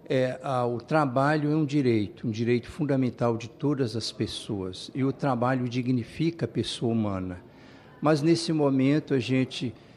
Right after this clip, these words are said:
está passando aqui no Brasil com saldo de treze milhões de pessoas desempregadas. Mas eu digo para todos os trabalhadores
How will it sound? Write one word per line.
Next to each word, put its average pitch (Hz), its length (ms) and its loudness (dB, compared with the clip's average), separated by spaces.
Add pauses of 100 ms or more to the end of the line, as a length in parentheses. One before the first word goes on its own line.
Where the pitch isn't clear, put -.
(120)
está - 300 0
passando 117 500 0
aqui 113 160 -4
no 117 120 0
Brasil 110 540 0
com 127 220 -4
saldo 117 500 -2
de 110 120 -10
treze 135 380 -2
milhões 113 380 0
de 110 80 -2
pessoas 110 520 -2
desempregadas. 107 1080 -4 (500)
Mas 143 180 4
eu 156 100 4
digo 143 300 2
para 135 260 -2
todos 147 400 -2
os 131 140 -4
trabalhadores 117 920 -2